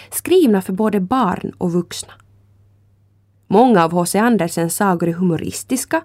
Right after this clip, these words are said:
men många är också grymma och tragiska. Vissa slutar lyckligt, andra sorgligt. Men de personer som lider på jorden får sin belöning efter döden.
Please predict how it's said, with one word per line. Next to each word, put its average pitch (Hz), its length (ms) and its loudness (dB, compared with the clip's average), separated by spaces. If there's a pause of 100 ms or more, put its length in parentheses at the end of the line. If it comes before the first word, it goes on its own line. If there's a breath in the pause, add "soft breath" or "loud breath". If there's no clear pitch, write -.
(540 soft breath)
men 262 240 2
många 277 360 4
är 180 80 2
också 262 280 -2
grymma 180 600 0 (180)
och 208 180 -6
tragiska. - 640 -6 (1120)
Vissa 349 280 2
slutar 175 340 -2
lyckligt, 269 580 -2 (220)
andra 185 360 -2
sorgligt. - 800 -8 (1160)
Men 240 160 2
de 339 100 2 (160)
personer 202 640 0
som 214 220 -2
lider 233 220 0
på 185 140 -2
jorden - 460 -4 (280)
får 311 180 -2
sin 220 180 -2
belöning 226 520 0
efter 175 240 -6
döden. 165 400 -4